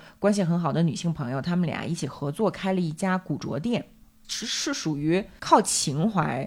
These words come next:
赚到了钱，从零开始起步，做得有声有色的，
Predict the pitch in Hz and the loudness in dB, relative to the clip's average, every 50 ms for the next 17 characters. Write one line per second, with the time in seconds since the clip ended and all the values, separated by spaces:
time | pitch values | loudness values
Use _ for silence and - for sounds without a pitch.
0 | 190 - 294 262 240 208 170 147 143 - - - 156 151 - - - - - - | -2 0 2 4 4 4 2 2 0 -4 -6 -6 -6 -8 -8 -12 -18 -18 -20 -20
1 | - - - _ - - - - - - 190 180 185 214 247 226 190 202 269 285 | -20 -20 -20 _ -20 -20 -14 -12 -2 2 4 4 6 4 4 4 2 2 2 2
2 | 277 233 226 220 214 208 - - - 147 143 156 165 175 160 139 - - - - | 2 0 0 0 -2 -4 -4 -2 -2 -4 -4 -2 0 0 0 0 -2 -4 -4 2
3 | 359 349 285 254 214 165 165 131 131 - 226 233 247 220 143 - - - - 170 | 2 4 4 4 6 6 4 4 2 0 0 0 2 0 0 -2 -2 0 2 2
4 | 156 135 117 92 - | 2 2 0 -4 -8